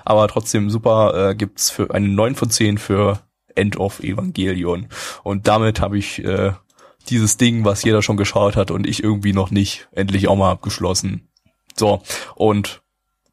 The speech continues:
rewatch eventuell jetzt mal die, die Rebuild-Filme irgendwann mal, weil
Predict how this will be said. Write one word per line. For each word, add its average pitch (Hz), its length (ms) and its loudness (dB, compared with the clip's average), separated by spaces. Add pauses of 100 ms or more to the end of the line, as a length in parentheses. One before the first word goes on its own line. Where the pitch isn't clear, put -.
(220)
rewatch 131 460 2
eventuell 113 360 2
jetzt 101 180 0
mal 98 120 0
die, 98 240 0 (300)
die 101 120 -2
Rebuild-Filme 101 720 0
irgendwann 95 400 -2
mal, 98 280 2 (260)
weil 95 520 0